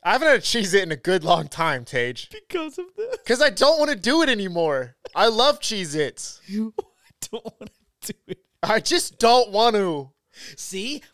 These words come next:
Speaker 2: Now, if you had a scientist roommate and they were just like, "What if, what if I could just solve that for you?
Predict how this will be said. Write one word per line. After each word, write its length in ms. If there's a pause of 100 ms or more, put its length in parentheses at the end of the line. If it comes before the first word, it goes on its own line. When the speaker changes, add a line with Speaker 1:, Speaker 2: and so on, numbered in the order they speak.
(120)
Speaker 2:
Now, 140
if 60
you 120
had 80
a 60
scientist 680
roommate 580 (280)
and 180
they 100
were 100
just 160
like, 240 (180)
"What 280
if, 160
what 340
if 440
I 100
could 120
just 200
solve 320
that 200
for 120
you? 240